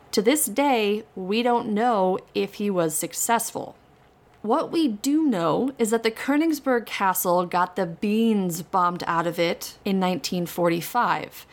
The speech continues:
and in April of that year, part of the castle burnt down. That part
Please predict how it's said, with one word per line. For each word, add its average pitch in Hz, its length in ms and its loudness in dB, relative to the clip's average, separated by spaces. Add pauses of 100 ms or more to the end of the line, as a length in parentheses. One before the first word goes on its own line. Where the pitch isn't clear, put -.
(160)
and 190 140 0
in 190 220 -2
April 294 360 0
of 190 140 0
that 180 320 0
year, 208 540 2
part 269 320 0
of 302 140 -2
the 294 60 -2
castle 185 480 0
burnt 170 440 -2 (120)
down. 208 520 2 (680)
That 185 300 0
part 262 480 -4